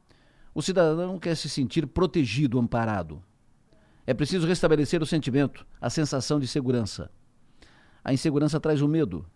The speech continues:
Uma sociedade com medo fica paralisada, insegura, desconfiada. O medo afasta uns dos outros. Precisamos sempre ampliar o debate e garantir a participação de todos,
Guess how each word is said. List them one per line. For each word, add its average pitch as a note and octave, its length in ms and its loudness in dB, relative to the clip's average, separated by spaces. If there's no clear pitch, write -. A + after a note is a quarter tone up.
Uma C3 100 -6
sociedade C3+ 460 -2
com C3+ 80 -4
medo C#3 160 2
fica - 180 -4
paralisada, C3 640 2
insegura, A#2+ 540 0
desconfiada. A#2+ 800 0
O B2 100 0
medo D#3+ 280 6
afasta D3 440 2
uns C#3+ 200 4
dos B2 220 0
outros. C3+ 560 0
Precisamos C#3+ 640 2
sempre G3 460 0
ampliar D3+ 420 2
o D#3+ 60 2
debate D3 460 4
e C3 40 -2
garantir C3 340 0
a C#3 60 2
participação C3+ 480 0
de C3 100 0
todos, C3 280 2